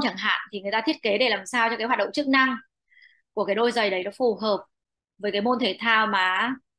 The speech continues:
mà người ta chơi, cái người sử dụng chơi. Chính vì thế, thành ra là, ờ,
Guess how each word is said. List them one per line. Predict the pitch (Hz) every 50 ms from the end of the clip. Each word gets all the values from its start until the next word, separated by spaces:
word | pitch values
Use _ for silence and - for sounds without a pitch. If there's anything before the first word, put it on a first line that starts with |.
| _ _ _ _ _ _
mà | - 190 190
người | 190 190 185
ta | - 214 214 -
chơi, | 254 254 247 233 220 214 -
cái | 214 214
người | 247 240
sử | 233 - 196
dụng | 185 196 202 -
chơi. | - - 233 226 220 214 - _ _ _ _ _ _ _ _ _ _ _ _ _ _ _ _ _ _ _ _ _ _ _ _
Chính | - 254 254 269
vì | 339 320
thế, | 254 269 247 233 233 247 277 330 381 359 - _ -
thành | 220 214 214
ra | 233 233
là, | 233 220 208 202 190 - - - - - _ _ _ _ _ _ _ _ _
ờ, | _ - 202 208 208 208 208